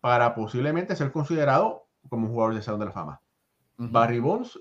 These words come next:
Speaker 1: todos sabemos quién es Barry Bonds, está en su último año de elegibilidad. En mi libro, Barry Bonds es un jugador de Salón de la Fama.
Speaker 2: Ujú.
Speaker 1: Mark Bureau, para mí no lo es. No sé por usted, entiendo que no lo es. Roger Clemens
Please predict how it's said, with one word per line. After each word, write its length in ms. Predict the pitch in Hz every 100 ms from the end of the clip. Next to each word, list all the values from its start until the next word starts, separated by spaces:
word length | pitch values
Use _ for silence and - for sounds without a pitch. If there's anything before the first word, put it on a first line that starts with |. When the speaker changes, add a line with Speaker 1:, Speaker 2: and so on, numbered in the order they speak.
| -
Speaker 1:
todos 280 | 120 127 135
sabemos 220 | 147 143
quién 120 | 147
es 60 | 143
Barry 200 | 143 147
Bonds, 200 | 180 208
está 240 | 123 123 117
en 60 |
su 100 | 117
último 380 | 127 117 131 123
año 420 | 131 131 127 - -
de 680 | - 113 120 113 110 107 104
elegibilidad. 760 | 104 120 113 120 110 110 - - _ _ _ _ _
En 160 | 117 117
mi 120 | 113
libro, 340 | 151 208 175
Barry 260 | 123 131 131
Bonds 240 | 156 202 -
es 120 | 104
un 80 | 113
jugador 260 | 120 107 104
de 40 | 101
Salón 240 | 101 95
de 60 | 90
la 80 |
Fama. 320 | - 78 - _ _ -
Speaker 2:
Ujú. 260 | 117 127 127 - - _ _ _ _ -
Speaker 1:
Mark 360 | 117 139 160
Bureau, 460 | 165 233 247 247 - _ - 135 123
para 200 | 120 117
mí 100 | 147
no 140 | 143 120
lo 120 | 98
es. 220 | - -
No 120 | 110 107
sé 100 | 107
por 160 | 117
usted, 220 | 113 113 113 _ -
entiendo 320 | 107 117 123
que 80 | 127
no 80 | 117
lo 80 | 165
es. 100 | 202 - _ _
Roger 320 | 123 120 117
Clemens 680 | 147 202 208 196 185 -